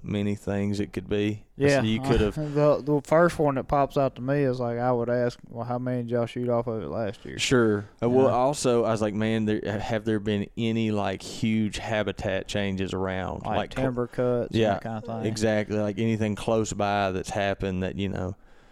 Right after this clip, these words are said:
Speaker 1: would've, would've change something,
Speaker 2: Yeah,
Speaker 1: something
Speaker 2: you,
Speaker 1: significant,
Speaker 2: you can't,
Speaker 1: you know?
Speaker 2: you can't an-, give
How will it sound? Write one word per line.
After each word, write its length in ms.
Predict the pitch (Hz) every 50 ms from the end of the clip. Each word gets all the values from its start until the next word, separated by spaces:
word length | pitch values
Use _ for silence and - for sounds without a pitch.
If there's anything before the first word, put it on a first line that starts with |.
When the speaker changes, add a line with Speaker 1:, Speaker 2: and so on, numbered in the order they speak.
| _ - - -
Speaker 1:
would've, 360 | 104 107 104 101 95 95 101
would've 300 | - 104 104 98 - - - - - - - - - - -
change 420 | - - 123 117 113 107 101 95 -
something, 360 | - 78 69 - - - -
Speaker 2:
Yeah, 60 | - -
Speaker 1:
something 260 | 143 151 117 117 135
Speaker 2:
you, 60 | 123
Speaker 1:
significant, 500 | 127 - 123 117 110 104 - - 127 135 -
Speaker 2:
you 40 | -
can't, 160 | 135 127 120 110
Speaker 1:
you 60 | 101
know? 160 | 98 95 92
Speaker 2:
you 80 | 131 131
can't 560 | - - 135 127 123 117 120 123 120 - -
an-, 120 | 113 135
give 220 | 131 135 131 123